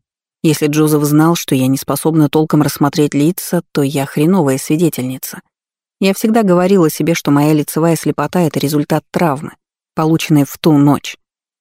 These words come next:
Поэтому, когда я кричала то, что записала камера, что это сделал Джозеф,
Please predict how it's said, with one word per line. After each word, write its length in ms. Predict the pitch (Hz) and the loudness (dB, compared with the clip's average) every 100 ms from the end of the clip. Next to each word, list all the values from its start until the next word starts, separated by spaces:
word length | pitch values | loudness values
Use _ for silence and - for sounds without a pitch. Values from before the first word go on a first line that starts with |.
| _ - | _ -4
Поэтому, 440 | 151 139 143 143 | -2 0 2 2
когда 260 | - 151 147 | 0 -2 0
я 180 | 147 135 | 0 0
кричала 600 | 160 147 - 175 160 143 - | -2 -4 -2 0 0 -2 0
то, 180 | 160 | 0
что 260 | 156 - 147 | 0 -2 -2
записала 480 | 135 139 - 139 139 | 0 -4 -4 -2 -2
камера, 460 | - 175 151 85 - _ _ _ _ _ _ - | 0 2 2 -2 -14 _ _ _ _ _ _ -12
что 200 | - 156 | -2 0
это 160 | 147 | 2
сделал 420 | 143 151 151 165 | 0 2 2 2
Джозеф, 460 | 165 165 135 - | 2 0 -2 -6